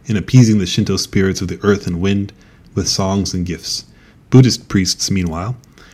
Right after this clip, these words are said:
read the sutras and made offerings of incense. Then, at the climactic moment, each priest held one end of a long colored banner, symbolically dangling the ridge beam from heaven,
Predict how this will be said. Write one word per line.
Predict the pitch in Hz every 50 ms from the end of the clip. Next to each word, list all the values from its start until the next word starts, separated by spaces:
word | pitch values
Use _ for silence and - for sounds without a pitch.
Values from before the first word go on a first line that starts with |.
| - _ -
read | 110 107 101 101
the | 104
sutras | - - - 123 113 - 107 101 98 95 92 -
and | 98 95 98
made | 95 90 -
offerings | 95 95 92 - - 98 92 85
of | 87 98
incense. | 98 101 98 - 87 80 - - - - - _ - - - - - - _ - -
Then, | 110 107 113 110 110 110 110 - - - -
at | 101 98 -
the | -
climactic | - - - 92 98 101 104 98 - 117 -
moment, | 104 95 95 95 92 90 - -
each | - 107 104 - -
priest | - - 104 98 - -
held | - - 104 101 98 98 - - - _ - - - - 101
one | 101 98 104 110 110
end | 101 104 101 101 98 90 92 -
of | 101 92 87
a |
long | 85 85 92 95 101 101 101
colored | 95 - 107 101 98 90 90
banner, | 92 87 87 87 87 87 90 - - - - -
symbolically | - - - 101 92 87 98 101 107 101 - - 101 92
dangling | 90 95 92 95 95 98 92 92 92 87
the | 85 82
ridge | 82 90 90 87 87
beam | - 92 87 87 85 85 87
from | - - 90
heaven, | 85 82 82 73 76 71